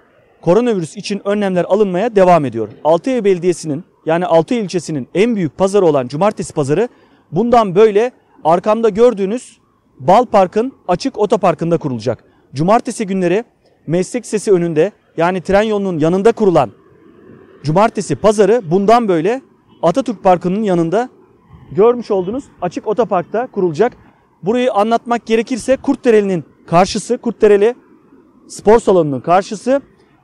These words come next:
uçak olarak bilinen, yani Atatürk büstünün de olduğu uçak olarak bilinen bölgenin yanı diye tabir edebiliriz.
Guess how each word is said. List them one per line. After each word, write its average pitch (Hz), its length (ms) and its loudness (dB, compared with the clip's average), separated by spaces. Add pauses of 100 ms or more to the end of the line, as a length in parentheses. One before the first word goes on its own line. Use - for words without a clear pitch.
uçak 262 380 2
olarak 202 400 4
bilinen, 175 320 -2 (100)
yani 160 240 -2
Atatürk 196 440 -4
büstünün 196 360 -4
de 190 40 6
olduğu 170 520 2 (440)
uçak 208 300 -2
olarak 175 380 2
bilinen 190 340 -2 (200)
bölgenin 226 540 4
yanı 185 340 2 (400)
diye 180 320 0
tabir 180 300 4
edebiliriz. 151 600 -2